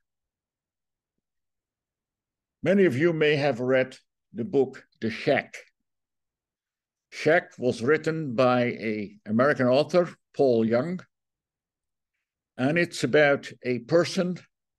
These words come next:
called Mac who, uh, suffers a tragedy in his life. His little daughter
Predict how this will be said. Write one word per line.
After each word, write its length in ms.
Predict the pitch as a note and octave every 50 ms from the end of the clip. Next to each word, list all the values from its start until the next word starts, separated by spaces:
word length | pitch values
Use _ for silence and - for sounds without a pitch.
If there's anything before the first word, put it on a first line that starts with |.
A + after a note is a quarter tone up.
| _ _ -
called 340 | C#3 C3+ B2+ A2+ - - G2
Mac 480 | G#2+ A#2+ C3+ D3 D3+ D3 - - - _ _ _ _ _ _ _ _ _ _ _ _ _ _ _ _ _ _ _ -
who, 280 | C3+ C#3 C#3+ C3+ C3
uh, 260 | C3+ C3 B2 A#2+ A2
suffers 540 | A2 - - - D#3 D#3+ C#3 D#3 C#3+ A#2+ B2+
a 80 | C#3 -
tragedy 760 | - - - D3+ C#3 B2 G2+ G2 G#2 F#2+ G#2 A#2 A2 G#2+ -
in 180 | - A2+ A2+ G#2+
his 200 | G#2+ G2+ G2 A2+
life. 460 | A#2+ A2+ A#2 C3+ E3 - - - -
His 180 | - A#2 G2+ A2+
little 300 | C3+ C3+ D3+ C#3 B2 G#2+
daughter 540 | - C3+ C#3+ D3 D3 D3 D#3 D#3 C#3 -